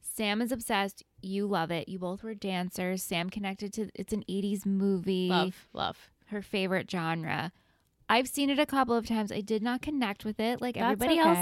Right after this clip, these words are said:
Speaker 1: else does.
Speaker 2: That's okay.
Speaker 1: But I recognize that it is a, it's a big movie. Patrick
Speaker 2: It's
Speaker 1: Swayze.
Speaker 2: very, it's a classic
Speaker 1: The
Speaker 2: eighties
Speaker 1: music.
Speaker 2: movie.
Speaker 1: The Lift.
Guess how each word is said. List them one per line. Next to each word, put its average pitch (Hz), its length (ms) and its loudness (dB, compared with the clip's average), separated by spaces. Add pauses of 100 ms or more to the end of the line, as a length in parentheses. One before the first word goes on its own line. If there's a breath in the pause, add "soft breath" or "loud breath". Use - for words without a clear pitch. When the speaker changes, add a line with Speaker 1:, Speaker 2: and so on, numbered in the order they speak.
(100)
Speaker 1:
else 180 100 0
does. 202 380 2
Speaker 2:
That's 311 160 0
okay. 165 380 -8
Speaker 1:
But 226 120 0
I 226 140 4
recognize 220 720 0
that 208 160 -2
it 190 140 -4
is 190 200 -4
a, 170 500 -2 (320)
it's - 220 -12
a 269 120 -6 (300)
big - 280 -14 (160)
movie. 180 600 -2 (120)
Patrick - 420 -2
Speaker 2:
It's - 140 -8
Speaker 1:
Swayze. 269 220 2
Speaker 2:
very, 254 300 6
it's - 220 -2
a 294 60 2
classic 302 420 0
Speaker 1:
The 240 60 6
Speaker 2:
eighties 262 460 8
Speaker 1:
music. - 0 - (100)
Speaker 2:
movie. 202 240 6 (220 soft breath)
Speaker 1:
The 233 180 8
Lift. 233 680 8